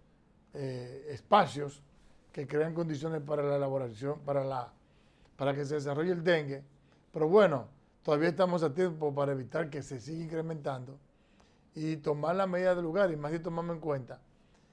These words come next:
que lamentablemente, don Freddy, los suelos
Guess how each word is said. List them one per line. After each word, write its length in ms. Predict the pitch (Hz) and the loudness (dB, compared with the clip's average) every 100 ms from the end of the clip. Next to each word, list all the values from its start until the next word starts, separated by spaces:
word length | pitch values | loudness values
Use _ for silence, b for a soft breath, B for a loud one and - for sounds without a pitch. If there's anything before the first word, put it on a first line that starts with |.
| b b b | b b b
que 120 | - | -4
lamentablemente, 1000 | 147 143 139 110 160 175 160 135 117 - - - | -2 -2 -4 -4 -4 -4 -6 -8 -10 -14 -16 -16
don 160 | 127 | -10
Freddy, 280 | 135 135 110 - _ _ b b b _ | -8 -6 -8 -16 _ _ b b b _
los 320 | 139 151 151 139 | 0 4 4 2
suelos 680 | 190 220 180 175 180 - | 6 8 6 2 -2 -12